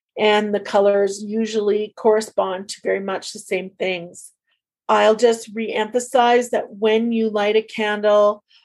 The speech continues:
I like putting together a combination, which you can do. Say a friend is very sick.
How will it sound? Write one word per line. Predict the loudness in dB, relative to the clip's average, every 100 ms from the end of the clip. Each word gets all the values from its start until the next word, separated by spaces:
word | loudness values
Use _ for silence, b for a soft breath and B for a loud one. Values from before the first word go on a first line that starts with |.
| -4
I | 0 4 4 2 2
like | 2 2 -4
putting | -6 -6 -6
together | -4 0 0 0 0
a | -2
combination, | -6 -8 -6 -6 -6 -6 -4 -4 -4
which | -8 -10 -10
you | -10
can | -8 -8 -4
do. | 0 0 0 -4 _ _ _
Say | -4 4 6 6
a | 2 -2
friend | -2 0 0
is | -2 0
very | 0 0 0
sick. | -4 -4 0 0 -2 _